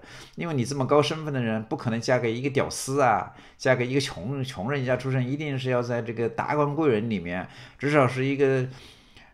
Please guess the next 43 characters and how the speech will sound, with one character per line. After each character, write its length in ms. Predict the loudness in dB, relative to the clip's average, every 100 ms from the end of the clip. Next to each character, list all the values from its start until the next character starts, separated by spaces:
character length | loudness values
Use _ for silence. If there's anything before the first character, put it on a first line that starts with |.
| _ -12
省 320 | -4 0 2
委 140 | 2 0
书 360 | 0 -2 -2
记 140 | 0 2
吧， 300 | 2 0 -10 -8
省 180 | -4
委 140 | 0 0
书 280 | 0 -4 -2
记 380 | 0 0 0
家 160 | 2 2
里 380 | 2 0 -2 -6 -12 -14
选 320 | -2 0 0
郎 260 | 0 -2 -2
君 240 | -2 0
吧， 140 | 0 0
选 260 | 0 -2
女 180 | -2 -4
婿 160 | -4 -4
嘛。 220 | -4 -4
没 200 | -2 0
有 140 | 0
啊， 140 | 0 0
大 140 | 2
家 100 | 2
都 160 | 0 -2
知 140 | 0
道 160 | 2 2
你， 180 | 0 -2
李 220 | -4 -4
强 260 | -4 -4
的 60 | -4
女 240 | -4 -2
儿， 160 | -2 -2
你 160 | -4 -6
跟 120 | -6
席 160 | -4
包 160 | -2 0
子 120 | 0
有 160 | -4 -4
一 40 |
腿 220 | -6 -6
的 80 | -4
呀。 240 | -6 -8